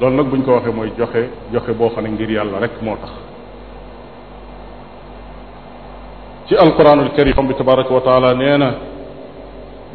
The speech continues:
"Lu ngeen dépassé, danaa leen ko wutalal.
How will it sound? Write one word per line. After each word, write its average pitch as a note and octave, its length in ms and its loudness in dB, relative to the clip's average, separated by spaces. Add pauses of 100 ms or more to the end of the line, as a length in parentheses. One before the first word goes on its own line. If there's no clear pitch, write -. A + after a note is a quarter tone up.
(120)
"Lu G#3+ 120 2
ngeen G#3 280 6
dépassé, C#3 540 4 (840)
danaa B2+ 200 4
leen A#2+ 240 2
ko B2 80 -2
wutalal. A#2+ 520 0